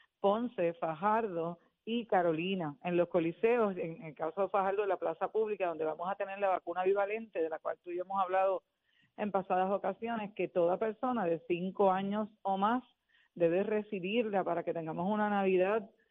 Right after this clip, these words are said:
protegidos y saludable. Adicional a eso, vamos a tener la vacuna de influenza para aquellas personas de dieciocho años en adelante,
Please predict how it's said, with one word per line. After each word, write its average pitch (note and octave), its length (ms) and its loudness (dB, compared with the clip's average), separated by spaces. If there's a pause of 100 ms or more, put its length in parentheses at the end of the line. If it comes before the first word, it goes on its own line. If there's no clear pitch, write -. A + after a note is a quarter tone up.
(140)
protegidos F#3 560 0
y A3 80 -2
saludable. D#3 720 0 (400)
Adicional F3+ 520 0
a G#3+ 100 4
eso, A3+ 240 0
vamos F#3 220 -2
a F#3+ 60 -4
tener G3 180 -4
la G3+ 100 2
vacuna G3 320 0
de F#3+ 60 -2
influenza G3 600 -2
para F3 160 0
aquellas E3 240 -2
personas F#3+ 400 -2
de F#3+ 120 0
dieciocho E3 680 0
años G3 240 -6
en G3 60 -4
adelante, F3+ 640 0